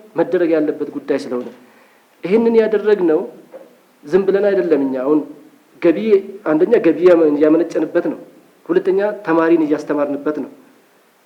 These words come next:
ስለዚህ እ፣ ዊን ዊን አፕሮቹን በደንብ እየተከተልን ስለሆነ ይሄን አሁንም አጠናክረን መቀጠል ነው። በገቢም አንጻር ቅድም እንዳነሳችሁት ነው።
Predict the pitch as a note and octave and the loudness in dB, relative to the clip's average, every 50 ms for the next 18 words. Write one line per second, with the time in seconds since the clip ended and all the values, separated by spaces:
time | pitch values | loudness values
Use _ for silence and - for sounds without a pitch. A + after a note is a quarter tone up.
0 | _ - E3 F3+ G3 G#3+ A3+ C4 D4+ E4 - - - - - _ _ _ _ _ | _ -4 2 2 2 2 4 0 0 0 -2 -6 -18 -20 -20 _ _ _ _ _
1 | - D3+ D3 C#3 C#3+ C#3 D3 F3+ G3 F#3+ G3 G3+ G#3 A3 G3+ - F3+ F#3 F#3 F#3 | -10 -4 -2 -2 0 0 0 0 0 0 -2 -2 -2 -2 -2 0 0 0 0 0
2 | - C4+ D4 C4+ - - - E3 E3 F#3 F3+ - D3+ D3 C#3+ D3 D3 D#3+ D3+ - | -2 -6 -6 -6 -8 -8 -4 -2 0 0 -2 -2 -4 -4 -4 -4 -6 -8 -8 -4
3 | - E3 E3 F3 E3 F3 E3+ E3+ F3+ F#3+ A#3 D4+ - - - - - _ _ - | -4 -2 -2 -2 -4 -4 -2 -2 0 0 -2 -4 -6 -12 -20 -20 -20 _ _ -6
4 | D3+ E3 F3 E3 D3+ D#3 E3 F3 F3 D#3 D3 - - D3+ D3+ C#3 - D#3 C#3+ C#3 | 0 2 2 2 2 2 0 0 0 -2 -4 -6 -4 -4 -4 -2 -2 -2 -2 -2
5 | C#3 C#3+ D3 - D#3 D3 C#3+ C#3 B2 - - - E3+ E3 E3+ G3 G3 G#3 G#3+ F3+ | -2 -6 -8 -6 -6 -4 -4 -6 -6 -8 -8 -2 0 4 4 4 4 4 2 2
6 | F3+ F#3 - - A#3+ - - - - - _ - - D#3 D3+ E3+ E3 D#3+ D3+ C#3+ | 2 2 0 -4 -4 -6 -6 -12 -20 -20 _ -8 -8 -8 -4 -2 0 0 2 2
7 | D3+ C#3+ C#3+ C#3+ C#3+ - D3 C#3 - - D#3 - - C3+ A#2 | 2 0 -2 -4 -4 -4 -6 -6 -6 -8 -12 -10 -10 -14 -14